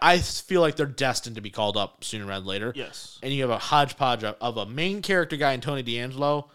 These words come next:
Speaker 1: and his sidekick, Nemnuts.
Speaker 2: Mm-hmm.
Speaker 1: So it's like, there really wasn't anybody to go to,
Speaker 2: No,
Speaker 1: really,
Speaker 2: no, I,
Speaker 1: for
Speaker 2: oh,
Speaker 1: this.
Speaker 2: yeah, yes,
Speaker 1: You know
Speaker 2: yes.
Speaker 1: what I mean?
Speaker 2: I, I just, the, the question I have is, like, eight minutes?
Speaker 1: Well, I mean, they gave the N X T Women's Tag match way too long, so how much time do they get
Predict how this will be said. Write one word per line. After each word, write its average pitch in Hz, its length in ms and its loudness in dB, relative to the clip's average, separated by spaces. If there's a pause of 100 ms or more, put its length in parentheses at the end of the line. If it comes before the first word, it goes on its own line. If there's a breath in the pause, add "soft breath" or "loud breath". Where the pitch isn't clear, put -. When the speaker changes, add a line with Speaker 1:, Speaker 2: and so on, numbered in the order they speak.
(180 soft breath)
Speaker 1:
and 113 140 -4
his 110 120 -6
sidekick, 101 420 -4
Nemnuts. 95 480 -10
Speaker 2:
Mm-hmm. 123 240 -10 (100)
Speaker 1:
So - 120 -2
it's 147 100 -2
like, 135 180 -2 (800 soft breath)
there 165 180 2
really 196 340 10
wasn't 160 400 2
anybody 139 440 0
to - 140 -10
go 123 260 2
to, 92 420 -6
Speaker 2:
No, 262 220 6
Speaker 1:
really, 220 160 8
Speaker 2:
no, - 20 4
I, 208 140 4
Speaker 1:
for - 60 4
Speaker 2:
oh, 190 60 4
Speaker 1:
this. 175 160 4
Speaker 2:
yeah, 131 120 4
yes, - 180 -4
Speaker 1:
You 147 80 -4
know 151 60 0
Speaker 2:
yes. 131 120 0
Speaker 1:
what 123 60 -2
I 123 40 -2
mean? 131 80 -2
Speaker 2:
I, 190 220 2
I 175 140 4
just, 175 400 0
the, 156 120 -2
the 151 140 -6
question 160 400 2
I 139 140 2
have 117 180 0
is, 113 140 -6
like, 110 180 -8
eight 139 180 -6
minutes? 131 480 -10 (420 loud breath)
Speaker 1:
Well, 135 180 4
I 110 120 2
mean, 117 160 -4
they 113 80 -2
gave 123 220 0
the 110 180 -4
N 123 120 0
X 117 180 -2
T 127 100 -2
Women's 147 340 -2
Tag 101 320 0
match 95 320 -6
way 104 280 -2
too 104 180 -4
long, 82 320 -6
so 92 380 -2 (120)
how 117 80 -2
much 135 220 0
time 127 160 -2
do 107 80 -2
they 110 160 -2
get 87 260 -8